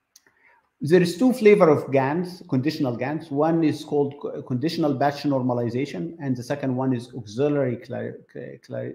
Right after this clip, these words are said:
classifier, uh, gans. For those who are aware, we used conditional batch normalization. We started again by auxiliary classifier because it's easier conceptually, but we obtained better results with conditional batch normalization.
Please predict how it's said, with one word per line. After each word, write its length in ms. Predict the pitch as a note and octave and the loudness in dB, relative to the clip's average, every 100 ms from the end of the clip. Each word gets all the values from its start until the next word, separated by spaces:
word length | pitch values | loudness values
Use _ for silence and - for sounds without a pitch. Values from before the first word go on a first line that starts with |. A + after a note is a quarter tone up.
| - - | -16 -12
classifier, 680 | C3 - C3 C3+ C3 B2+ - C#3+ | -12 -10 -8 -6 -4 -6 -12 -18
uh, 120 | C#3 | -14
gans. 380 | B2+ D#3 F3 E3+ _ _ _ _ _ | -10 -8 -8 -12 _ _ _ _ _
For 260 | - D3 C3+ | -2 0 2
those 280 | D#3+ D3+ | 0 0
who 180 | C3+ C3 | 0 0
are 180 | C3 B2+ | 2 0
aware, 460 | B2+ C3 C3+ C3+ C#3 | 0 2 2 0 0
we 180 | C3+ | 2
used 460 | C#3+ C#3+ D3+ - - - | 4 6 4 2 -8 -10
conditional 520 | - A#2+ C#3 C#3+ C3 A#2 | -4 -2 -2 0 -2 -2
batch 280 | A#2 A#2+ | -2 -2
normalization. 600 | C3 A#2 A2 A2 A2 B2+ - _ C#3 | -2 -2 -2 -4 -6 -10 -14 _ -10
We 60 | |
started 440 | C3 F3 E3+ E3 C3+ | -2 4 4 4 -2
again 340 | B2+ C#3 D3 | 0 2 2
by 320 | A#2+ B2 A#2+ - C3+ | 0 -2 -4 -8 -12
auxiliary 460 | A2 B2+ C#3 B2+ | -6 -4 -2 -2
classifier 680 | B2 C3 - B2+ C3 C#3+ C#3+ | -6 -12 -14 -8 -4 -4 -6
because 220 | B2+ A#2 A2+ | -12 -14 -14
it's 220 | - - | -16 -4
easier 440 | D3 C3 C3 B2 - | -2 0 0 -2 -6
conceptually, 720 | B2+ - C3 - C3+ D3+ D3+ _ _ _ | -10 -8 -10 -8 -8 -8 -10 _ _ _
but 220 | B2 A#2+ - | -4 -4 -4
we 340 | B2+ B2 B2 A#2+ | -2 -2 -2 -6
obtained 420 | A#2+ B2+ B2 A#2 | -10 -4 -4 -2
better 200 | C3 B2+ | -4 -2
results 400 | A2+ A2 A2+ - | -4 -4 -6 -10
with 100 | A#2+ _ | -18 _
conditional 440 | A2+ A2+ A#2 A#2 | -10 -10 -10 -14
batch 320 | G#2+ A2 A#2 C3 | -12 -12 -14 -16
normalization. 720 | A2+ G#2+ A2+ A#2 A#2+ - | -16 -16 -18 -16 -16 -16